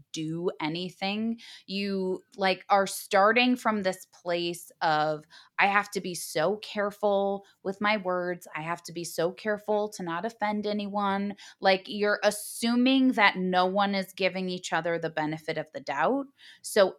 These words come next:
everyone is kind of on guard. And so you can just feel the conversations tend to be very stilted, s-, stulted, stilted,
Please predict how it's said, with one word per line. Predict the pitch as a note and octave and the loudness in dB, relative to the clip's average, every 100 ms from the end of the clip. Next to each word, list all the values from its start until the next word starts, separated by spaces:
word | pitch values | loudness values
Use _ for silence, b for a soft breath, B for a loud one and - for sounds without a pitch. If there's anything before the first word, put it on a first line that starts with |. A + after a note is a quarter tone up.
| - | 2
everyone | F3+ G3 G3+ A#3 G#3+ G3+ F#3+ | 2 2 2 2 2 2 2
is | F3+ | -2
kind | - F3+ E3+ | -2 -2 0
of | D#3 - - | -2 -4 -2
on | D#3 E3 E3 | 0 0 -2
guard. | D#3+ C#3+ D3 D#3+ F#3+ A3+ A#3 b b _ | -4 0 0 0 -2 -4 -6 b b _
And | G#3+ A3+ | 0 0
so | - B3+ | 4 4
you | B3 C4 | 4 0
can | B3 B3+ | 0 0
just | A#3 C4 - - - _ - - | 0 -4 -10 -18 -20 _ -18 -6
feel | C4 D#4+ E4+ D#4+ | 0 4 4 4
the | A3+ - - _ - - | 0 -8 -14 _ -20 -10
conversations | - C4+ C#4 C4+ - A#3 B3 - B3 B3 - | 0 2 2 -2 -2 -2 -2 -2 0 -2 -4
tend | A#3 A3+ | -4 -2
to | |
be | A3 A3 | -2 -4
very | G3 F3+ | -2 -4
stilted, | E3 - - - - - G3 - A3+ A3 G#3 _ | -6 -10 -14 -16 -8 -6 -4 -2 -2 -2 -4 _
s-, | - - - | -20 -20 -20
stulted, | - - E3+ - - A#3 A3 A#3 | -20 -8 -6 -6 -10 -12 -12 -16
stilted, | - - - A3+ - - | -20 -18 -18 -16 -16 -16